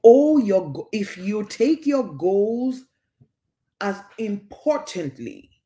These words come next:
as you claim you do, you owe your goals, you owe, you owe the goals to have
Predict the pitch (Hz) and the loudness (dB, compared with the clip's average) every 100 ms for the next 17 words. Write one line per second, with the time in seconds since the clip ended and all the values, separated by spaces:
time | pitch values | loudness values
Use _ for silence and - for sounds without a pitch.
0 | _ _ _ _ - 175 170 147 165 170 | _ _ _ _ -12 -8 -6 -6 -6 -8
1 | - - 202 226 254 240 175 170 135 127 | -8 -8 -4 -2 -4 -6 -8 -10 -12 -8
2 | 165 123 95 - _ _ _ _ 175 180 | -4 -4 -6 -14 _ _ _ _ -12 -8
3 | 220 - _ _ 220 262 285 311 262 220 | -8 -10 _ _ -2 0 -2 -2 -4 -4
4 | 196 151 127 165 180 92 - - - 147 | -8 -10 -2 2 2 0 -10 -16 -20 -14
5 | 170 196 - 196 233 269 277 262 - _ | -8 -8 -4 0 0 0 -2 -4 -8 _
6 | _ _ _ - 220 - 247 311 339 247 | _ _ _ -8 -6 -2 0 0 0 -2
7 | 185 170 214 240 254 262 - 214 - 196 | -4 -2 0 0 -2 -6 -8 -8 -8 -8
8 | 190 180 175 | -10 -12 -14